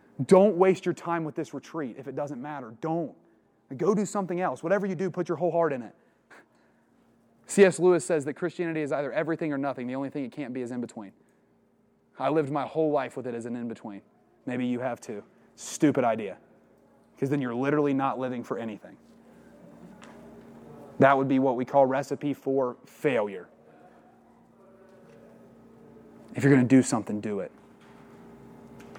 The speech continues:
If you wanna be in this fight, let's do it. If you wanna win the battle, let's do it. There's an exterior force against you. That's the world. The exterior solution is Christian community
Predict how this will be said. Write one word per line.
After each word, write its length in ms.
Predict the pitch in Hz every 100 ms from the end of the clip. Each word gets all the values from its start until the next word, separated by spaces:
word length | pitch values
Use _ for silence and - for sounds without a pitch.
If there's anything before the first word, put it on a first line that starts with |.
| - - - - -
If 80 | 120
you 60 |
wanna 140 | 135 127
be 120 | 131
in 100 | 127
this 160 | 113
fight, 280 | - 120 110
let's 180 | 113 -
do 200 | 139 117
it. 60 | 107
If 100 | 135
you 60 |
wanna 140 | 123 120
win 220 | 131 127
the 60 |
battle, 360 | 117 123 120 107
let's 220 | 107 -
do 240 | 113 120 104
it. 140 | 95 - - - - - - - - - - - - -
There's 140 | 135 135
an 80 |
exterior 640 | 135 - - 151 151 156 147
force 320 | 135 139 135
against 360 | 120 117 -
you. 80 | 117
That's 200 | 113 113
the 100 | 139
world. 320 | 120 120 110
The 120 | 117 113
exterior 520 | - - 139 139 139
solution 500 | - 123 127 123 127
is 120 | -
Christian 420 | - 143 - 127
community 540 | 127 123 120 107 107